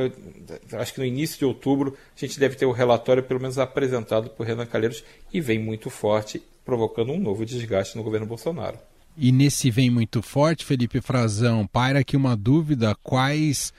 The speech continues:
Speaker 2: crimes de responsabilidade ou que tipo de crimes o presidente Jair Bolsonaro, ah, e ministros também, e outros membros do governo federal poderão ser enquadrados, não é, Frazão?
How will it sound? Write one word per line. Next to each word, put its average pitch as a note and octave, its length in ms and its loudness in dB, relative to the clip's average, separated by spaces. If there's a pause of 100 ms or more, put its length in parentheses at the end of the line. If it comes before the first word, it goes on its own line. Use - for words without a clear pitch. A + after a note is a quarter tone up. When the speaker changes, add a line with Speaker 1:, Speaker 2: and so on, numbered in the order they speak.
(360)
Speaker 2:
crimes G3 420 2
de A2+ 80 0
responsabilidade A2+ 1080 0
ou A#2 60 0
que A#2+ 140 -4
tipo - 260 -2
de A2 100 -2
crimes D3 540 2 (100)
o B2 220 2
presidente B2 480 0
Jair A#2+ 180 4
Bolsonaro, A#2+ 720 2 (460)
ah, F2+ 240 -2
e G#2 120 0
ministros A#2 580 6
também, G#2 380 4
e A2+ 60 6
outros G#2+ 260 2
membros G#2 260 4
do G#2+ 100 2
governo G#2 360 2
federal A2 420 2
poderão B2+ 380 6
ser C3 180 2
enquadrados, G#2 680 2
não A2+ 120 2
é, G#2+ 40 0
Frazão? F#2+ 400 -4